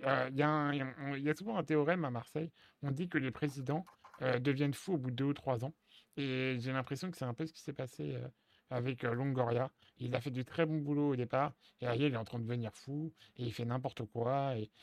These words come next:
et comme tu dis, la sortie de Benatia, j'ose espérer que Longoria était au courant. Il y a un article de l'équipe que j'ai pas encore lu, euh, sur les coulisses de ses sorties. Je vais aller le lire, euh, après ce podcast. Mais effectivement, euh, c'est assez hallucinant. Donc voilà,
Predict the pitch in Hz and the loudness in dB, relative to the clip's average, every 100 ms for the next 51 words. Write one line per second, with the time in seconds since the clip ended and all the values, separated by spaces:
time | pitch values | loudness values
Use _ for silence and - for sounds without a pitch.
0 | - 127 123 123 131 131 123 127 139 127 | -10 -6 -4 -2 -2 0 0 0 -2 0
1 | 123 123 117 139 131 _ _ _ - 123 | 0 -2 0 -2 -2 _ _ _ -8 2
2 | 147 185 147 135 143 147 147 139 120 120 | 6 8 6 2 2 4 2 0 0 0
3 | 120 117 123 120 113 104 113 117 143 - | 2 2 4 2 0 -4 -4 -4 -4 -10
4 | - - 135 143 147 185 143 127 131 - | -8 0 2 2 -2 -4 -2 0 -2 -6
5 | 156 120 113 135 123 110 117 131 110 - | -4 -2 0 -2 -2 -2 -2 -2 -4 -6
6 | - - - 135 123 156 165 147 127 - | -14 -12 -4 -2 0 2 2 0 -2 -2
7 | 110 120 - 143 - _ - 123 120 117 | -6 -6 -6 -8 -8 _ -4 -2 0 -2
8 | 127 135 113 107 123 - 143 - 127 110 | -2 -2 -2 -4 -4 -4 -4 -6 -6 -8
9 | - 139 - _ - - 123 123 143 123 | -6 -6 -8 _ -20 -6 -2 2 0 -2
10 | 131 131 156 147 120 104 101 _ _ - | -4 -2 2 2 2 0 -6 _ _ -6
11 | 127 123 160 - 135 135 113 101 _ - | -4 -2 -2 0 -2 -2 -6 -8 _ -20
12 | - - 143 147 123 | -16 -4 4 6 4